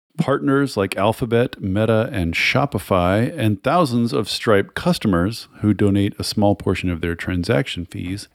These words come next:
and make it available to C D R contenders. Frontier is offering what's called an advance market commitment, a guarantee that if companies can figure out ways to verifiably and permanently draw down carbon,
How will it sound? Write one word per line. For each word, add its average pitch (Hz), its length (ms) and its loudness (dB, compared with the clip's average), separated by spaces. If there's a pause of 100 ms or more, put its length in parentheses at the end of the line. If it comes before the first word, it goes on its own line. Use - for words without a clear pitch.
and 90 140 0
make 90 160 2
it - 80 -2
available 87 500 2
to - 160 -8
C 104 260 -2
D 95 140 0
R 82 160 2
contenders. 92 840 -2 (640)
Frontier 165 600 0
is 135 360 2
offering 117 720 0
what's 113 200 0
called 107 460 0
an 110 80 0
advance 113 800 0
market 107 520 2
commitment, 107 680 0 (300)
a 120 60 -2
guarantee 113 840 0
that 101 160 0
if 95 140 -2
companies 131 420 0
can 101 140 0
figure 131 340 -2
out 147 140 0
ways 104 400 0
to 98 100 -2
verifiably 110 840 0
and 101 160 0
permanently 117 500 0
draw 95 300 0
down 110 300 0
carbon, 87 520 -2